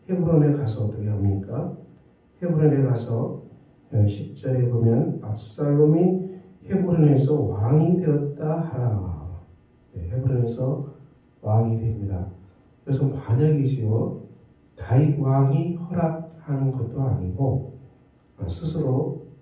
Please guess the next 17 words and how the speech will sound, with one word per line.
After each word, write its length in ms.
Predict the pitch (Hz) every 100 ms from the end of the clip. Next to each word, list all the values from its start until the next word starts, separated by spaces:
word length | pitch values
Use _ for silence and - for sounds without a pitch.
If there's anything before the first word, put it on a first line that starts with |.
| _ _ -
그 140 | 139
아들 320 | 117 110 113 110
압살롬이 920 | 101 - 117 113 107 101 101 160 - - - _ _ _
이 200 | - 95 -
모반을 600 | 113 120 131 113 143 156
꾀한 260 | 151 139 131
겁니다. 480 | 110 110 110 110 92 - - - _ _ _ -
이 120 | 92
다윗 280 | 104 135 160
왕이 320 | 147 160 185
자기에게 680 | 180 135 127 143 131 127 139
왕위를 960 | 117 95 98 123 139 143 143 143 170 175
물려줄 840 | 110 110 123 - 131 135 - - - - - _ _
생각이 600 | - - 160 151 147 143
없음을 800 | 127 110 - 120 113 - - - - - _ _ _ _
알았던 400 | - 113 123 147
것이겠지요. 960 | 127 113 113 107 - 101 92 98 147